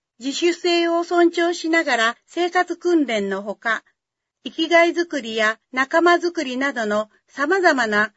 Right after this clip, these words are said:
教室、行事を行っており、その一部を紹介します。第一、第三金曜日の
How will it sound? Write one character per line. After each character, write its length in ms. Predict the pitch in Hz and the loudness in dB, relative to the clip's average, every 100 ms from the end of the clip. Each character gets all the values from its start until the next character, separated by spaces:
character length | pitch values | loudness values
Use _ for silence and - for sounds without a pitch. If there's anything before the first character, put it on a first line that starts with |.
| _ | _
教 300 | - 302 302 | -2 2 2
室、 420 | 302 - 285 277 - | 0 -8 -6 -6 -8
行 260 | 240 370 349 | -4 -2 -2
事 220 | 233 226 | -2 0
を 200 | 208 208 226 | 0 0 -4
行 120 | 240 262 262 | -6 -2 -2
っ 80 | 262 | -4
て 140 | 262 | -6
お 120 | 254 | -6
り、 280 | 240 190 190 _ _ | -6 -8 -12 _ _
そ 160 | - 294 | -6 0
の 120 | 320 | 2
一 300 | 320 - 359 | 0 0 -2
部 160 | 302 233 | 0 0
を 60 | |
紹 280 | 208 254 247 | 0 -2 -6
介 280 | 240 240 240 | -2 -2 -2
し 180 | - 226 | -6 -4
ま 160 | 208 | -4
す。 360 | 208 - 165 - _ _ _ _ _ _ _ _ _ _ _ _ 247 | -4 -8 -10 -10 _ _ _ _ _ _ _ _ _ _ _ _ -2
第 300 | 302 311 311 | 0 2 0
一、 460 | 285 - 302 294 - _ _ | -6 -8 -6 -6 -12 _ _
第 220 | 285 320 | 0 0
三 300 | 330 349 349 | 2 4 4
金 240 | 339 339 339 | 2 2 4
曜 200 | 339 302 | 4 2
日 160 | 233 | 0
の 260 | 208 202 208 | -2 -2 -4